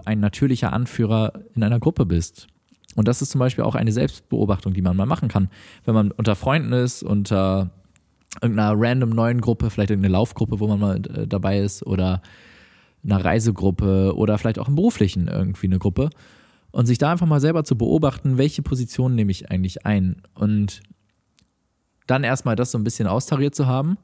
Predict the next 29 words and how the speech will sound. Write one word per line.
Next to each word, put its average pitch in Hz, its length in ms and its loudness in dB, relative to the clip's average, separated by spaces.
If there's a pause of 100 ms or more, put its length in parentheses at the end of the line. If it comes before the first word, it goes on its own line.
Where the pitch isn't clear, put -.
(640)
und 110 140 0
danach 127 240 0
sich 143 160 -4
zu - 100 -4
fragen, 123 320 -4
kann 147 360 -8
ich - 340 -8
hier 127 240 -2
eigentlich 117 220 -4
auch 110 60 -4
die 104 80 -2
Führung 120 320 -2
übernehmen? 87 400 0
Also 98 340 -4
was, - 480 -6
was 117 220 -6
muss 143 160 -2
ich 120 100 -8
für - 80 -4
eine 113 80 -4
Person 113 380 -4
sein, 113 180 -4
dass 110 120 -6
die 113 100 -4
Leute 110 260 -2
mir 101 140 -2
Vertrauen 110 520 -4
schenken? 87 460 -6 (480)
Und 101 400 -2